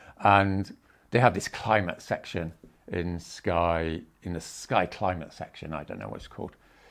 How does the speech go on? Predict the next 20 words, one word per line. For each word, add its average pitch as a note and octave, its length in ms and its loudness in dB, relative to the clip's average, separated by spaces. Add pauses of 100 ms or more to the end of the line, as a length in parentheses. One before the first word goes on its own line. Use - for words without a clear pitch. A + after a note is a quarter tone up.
(160)
Anyway, D3+ 320 8 (380)
all E3+ 260 10
of D3+ 140 6
the A2+ 340 10
mainstream, A2+ 960 4
all D#3+ 160 6
the D#3+ 80 2
mainstream G2+ 640 2
media G2 320 0
likes G#2 440 4 (200)
to - 100 -6 (460)
create G#2+ 340 4
this F#2 140 -8
pretense - 800 0 (320)
of G2+ 200 -2 (120)
technocratic, - 1080 -4 (520)
problem-solving, G2 1200 0 (260)
minutiae, G#2 1000 2
out-of-context G2 960 0
orientation, E2+ 760 -4